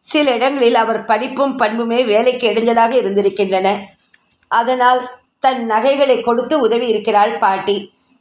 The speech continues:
கடைசியில் அந்த பெண்ணும் இறந்து விட்டாள். அவள் கணவனும் போய்விட்டார். பாட்டியின் பிள்ளைகளும் பாட்டியை ஒதுக்கி விட்டார்கள். பாட்டி இங்கே நாதியற்று கிடக்கிறாள்." "நீ எப்படி காலேஜுக்கு போய் சேர்ந்தாய்?"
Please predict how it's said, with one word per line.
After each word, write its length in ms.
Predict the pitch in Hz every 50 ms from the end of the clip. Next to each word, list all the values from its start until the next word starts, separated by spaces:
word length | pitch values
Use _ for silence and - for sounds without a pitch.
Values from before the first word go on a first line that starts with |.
| _ -
கடைசியில் 580 | 277 277 262 262 262 262 262 240 247 269 254 220
அந்த 240 | 214 220 208 202 208
பெண்ணும் 360 | 220 220 208 220 226 247 285
இறந்து 320 | 277 214 190 202 196 208
விட்டாள். 400 | 202 202 190 196 208 196 196 196 202 202 - _ _ _ _ _ _ _ -
அவள் 320 | 240 254 254 247 233 226
கணவனும் 540 | 226 233 214 214 233 247 262 254 254 285 269
போய்விட்டார். 600 | 254 240 214 214 208 202 196 - 202 190 196 - - - - _ _ _ _ -
பாட்டியின் 560 | 254 254 262 262 262 269 285 269 240 220 -
பிள்ளைகளும் 560 | - 233 233 254 262 226 220 220 226 262 262
பாட்டியை 440 | 262 247 220 226 226 240 262 233 220
ஒதுக்கி 320 | 202 202 208 233 226 262 247
விட்டார்கள். 540 | 202 196 - 208 190 190 190 196 196 196 190 - - _ _ _ _ _ _ _
பாட்டி 360 | 254 247 254 277 269 - 302 294
இங்கே 240 | 262 226 220 214 240 247
நாதியற்று 540 | 240 214 202 208 220 262 240 202 - - 269 262
கிடக்கிறாள்." 520 | 262 202 196 190 208 196 190 190 190 - - - - _ _ _ _ _ _ _ _ _ _ _ _ _ _ _ _ _ _ _ _ _ -
"நீ 160 | 226 240 320 330 311
எப்படி 320 | 262 254 - - 311 - 370
காலேஜுக்கு 540 | - - 226 240 277 277 - - - - 226
போய் 300 | 226 247 247 254 - -
சேர்ந்தாய்?" 440 | 233 214 214 208 214 208 202 208